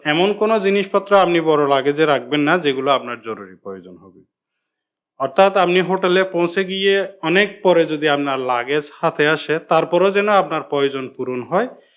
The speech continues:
সেই জিনিসগুলো আপনার সাথে রাখবেন। আর এই ব্যাগটা দ্বিতীয় যে কাজে ব্যবহার হবে, সেটা হবে আপনি যখন মিনার উদ্দেশ্যে রওনা দিবেন আট তারিখে বা সাত তারিখে, তখন আপনার মিনা, মুজদালেফা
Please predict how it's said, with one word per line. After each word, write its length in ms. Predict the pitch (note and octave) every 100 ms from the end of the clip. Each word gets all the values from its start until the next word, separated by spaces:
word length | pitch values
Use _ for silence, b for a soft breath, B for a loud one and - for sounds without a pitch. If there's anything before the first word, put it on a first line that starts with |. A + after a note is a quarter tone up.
| b
সেই 220 | - F#3 F#3
জিনিসগুলো 520 | E3+ E3+ E3+ F3+ G#3+
আপনার 380 | E3+ C3 C3+ D3
সাথে 320 | - A#2 G#2
রাখবেন। 300 | F2+ - E2 _ _
আর 280 | C#3 B2+ B2+ B2+ - _ _ E3+
এই 160 | G#3
ব্যাগটা 460 | G3+ F#3 - D3 D3+
দ্বিতীয় 420 | C#3 D3+ G3+ A3
যে 160 | F#3+ F#3
কাজে 260 | F3 E3+
ব্যবহার 300 | E3 D3 D3
হবে, 220 | D#3 E3
সেটা 260 | E3+ F3+ D#3+
হবে 240 | E3 A3+ B3+ b b b b -
আপনি 240 | C#3+ D#3+
যখন 400 | D#3+ E3+ F#3 A#3+ - -
মিনার 360 | D3+ E3 F3 F3
উদ্দেশ্যে 360 | E3 D3+ - D#3
রওনা 280 | D3 C3+
দিবেন 320 | B2 B2+ D#3 D#3+
আট 220 | B2 -
তারিখে 360 | B2 C#3 D#3+
বা 140 | D3 C#3
সাত 260 | C#3+ C#3 -
তারিখে, 400 | C#3+ D3 G3 B3 b b b _
তখন 340 | D#3 D3+ G3+ A3+
আপনার 460 | E3+ E3 D#3 D#3+
মিনা, 520 | D3+ D3+ E3 F3 F3+ D3+
মুজদালেফা 840 | C#3+ B2+ C#3 C3+ C#3 D#3 D#3 D#3